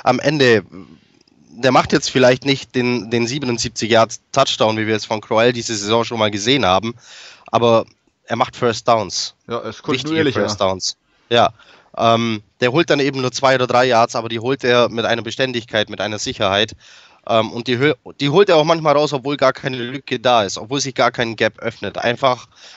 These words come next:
Speaker 1: weil er die Beweglichkeit hat und die Ruhe hinter der Line
Speaker 2: Und
Speaker 1: stehen zu bleiben,
Speaker 2: man
Speaker 1: stehen
Speaker 2: muss
Speaker 1: zu bleiben und zu warten.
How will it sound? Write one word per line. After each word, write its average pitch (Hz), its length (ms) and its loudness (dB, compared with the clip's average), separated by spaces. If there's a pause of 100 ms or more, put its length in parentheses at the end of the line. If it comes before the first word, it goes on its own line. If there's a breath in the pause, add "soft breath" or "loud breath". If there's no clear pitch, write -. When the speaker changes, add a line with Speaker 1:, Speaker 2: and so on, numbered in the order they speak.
(120 loud breath)
Speaker 1:
weil 127 160 2
er 139 60 2
die 123 100 -8
Beweglichkeit 120 680 -2
hat 127 160 0
und 107 140 -16
die 117 80 -14
Ruhe 123 260 -4
hinter 117 220 -6
der 101 100 0
Line 104 360 0
Speaker 2:
Und 113 340 -10 (140)
Speaker 1:
stehen - 240 -14
zu 104 100 -16
bleiben, 95 280 -8
Speaker 2:
man 98 80 -16 (360)
Speaker 1:
stehen 127 200 0
Speaker 2:
muss 120 100 -6
Speaker 1:
zu - 40 -18
bleiben 98 300 2
und 95 80 -10
zu 104 120 -6
warten. 101 280 0